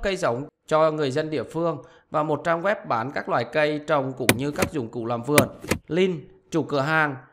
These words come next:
cô ấy muốn tìm thêm những khách hàng đang định trồng c-, lại cây trong khu vườn nhà của họ. Cô cũng muốn chắc chắn rằng những khoản đầu tư và công sức và tiền bạc cho hoạt động marketing là những khoản đầu tư sáng suốt.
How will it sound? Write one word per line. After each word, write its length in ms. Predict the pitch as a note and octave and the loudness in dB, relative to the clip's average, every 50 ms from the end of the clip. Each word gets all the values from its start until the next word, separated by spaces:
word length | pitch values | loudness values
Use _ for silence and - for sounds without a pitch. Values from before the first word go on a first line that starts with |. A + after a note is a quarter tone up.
| _ _ - | _ _ 2
cô 80 | D#3 | 4
ấy 140 | E3 C#3 C3 | 4 4 4
muốn 280 | C3 C3 B2+ B2+ C#3+ - | 4 2 0 0 0 0
tìm 180 | - E3 D#3 D#3 | 0 0 0 0
thêm 200 | E3+ F3+ F3+ F#3 | -2 -2 -2 -2
những 140 | E3+ C3 | -4 6
khách 240 | - - - - - | 10 10 12 12 12
hàng 300 | E3+ E3 D#3+ D3+ D3 C#3 | 10 10 8 6 6 4
đang 200 | D3 D3 D#3+ D#3 | 4 4 2 2
định 220 | D3+ C#3+ A#2+ A2+ - - | 0 -2 -2 -4 -2 2
trồng 240 | - D3+ C3+ C3+ B2+ | 2 4 4 2 -2
c-, 100 | C3 D#3 - - | -4 -6 -6 -2
lại 260 | D3 D3 C#3 A#2+ A2 - | 2 2 2 2 2 0
cây 180 | - D#3 D#3+ D#3 | 0 0 0 0
trong 120 | E3+ E3 D#3+ | -2 -4 -4
khu 140 | D#3+ F3+ F3 | -4 -6 -4
vườn 260 | D#3 D#3+ D#3 C#3 C#3 | 0 0 2 2 2
nhà 180 | D3 C#3+ C3 A#2 | 0 0 0 0
của 80 | A#2 | -2
họ. 380 | A2+ B2 B2 A#2+ A2 G#2+ - - - _ _ _ _ _ _ _ | -2 0 0 0 0 -2 -4 -10 -18 _ _ _ _ _ _ _
Cô 360 | D3+ D#3 D3+ D3+ D3 D3 D3 | 0 2 2 2 2 0 0
cũng 200 | D3+ C#3+ A#2+ A#2+ | -4 -4 -4 -2
muốn 260 | A#2+ A#2+ A#2 A#2+ B2+ | -2 -2 -2 -2 -2
chắc 180 | - G3 G3+ - | -4 -4 -2 0
chắn 200 | - A#2+ A#2+ C3 | -2 -2 0 2
rằng 260 | C#3+ D3+ D3 C3+ B2 B2+ - - _ | 2 2 2 2 -2 -8 -14 -14 _
những 200 | C#3+ D3 C3+ A#2+ | -4 -4 -4 -2
khoản 200 | - C#3+ C3 B2 | 0 0 0 2
đầu 140 | C3+ C3+ C3+ | 2 0 0
tư 380 | C3+ - E3+ F3 F#3 E3+ D3+ D3 | 0 0 0 2 0 0 0 0
và 120 | D3+ C#3 | 0 0
công 320 | C3+ - - - D#3 F3 | 0 -2 -2 -2 -2 -2
sức 280 | F3+ - B3 B3 - - | -2 -4 -4 -6 -6 -6
và 120 | - - C#3+ | -4 -4 -2
tiền 240 | D3 D3+ D3 C#3 C3+ | -2 -2 -2 0 2
bạc 200 | C3+ B2+ B2 - - - - _ | 2 2 2 0 -4 -12 -14 _
cho 120 | - D3+ D#3 | 0 0 0
hoạt 200 | D3+ C#3 B2 - | 2 0 0 0
động 140 | C3 B2 B2+ | 0 0 0
marketing 560 | C#3+ D3 E3 D#3+ - E3+ E3 D#3+ D#3+ D#3 D3+ - _ _ _ _ _ | -2 -2 -4 -6 -4 -4 -4 -4 -4 -8 -10 -12 _ _ _ _ _
là 540 | - C#3+ C#3+ C#3 C3+ C3+ C3 B2+ B2 B2 A#2 - - | -2 0 2 2 4 2 2 2 0 -2 -2 -6 -8
những 180 | C3 B2+ G#2+ | -8 -8 -6
khoản 180 | - C3 A#2+ A2 | -4 -4 -4 -2
đầu 120 | A2+ A2+ | -4 -6
tư 200 | A2+ - D3+ D3+ | -6 -4 -6 -6
sáng 200 | D3 - B2 B2+ | -4 -4 -6 -6
suốt. 240 | B2 - E3+ G3+ A3+ | -4 -2 -2 -2 -2